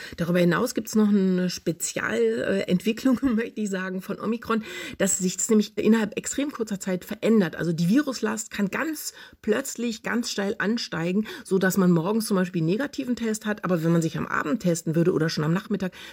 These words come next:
dann hätte man vielleicht bereits einen positiven Test. Der dritte Punkt ist mit Omikron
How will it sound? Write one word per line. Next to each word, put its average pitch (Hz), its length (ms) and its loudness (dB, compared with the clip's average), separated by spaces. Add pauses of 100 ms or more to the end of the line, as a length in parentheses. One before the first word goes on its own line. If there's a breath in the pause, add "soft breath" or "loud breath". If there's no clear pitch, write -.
dann 202 120 4
hätte 202 200 4
man 180 240 4
vielleicht 165 320 -2
bereits 156 280 -6
einen 165 80 -4
positiven 135 680 -6 (340 loud breath)
Test. - 440 -4 (580 loud breath)
Der 156 160 0
dritte 214 240 0
Punkt 214 320 4
ist - 260 -4
mit 170 200 -2
Omikron 190 580 2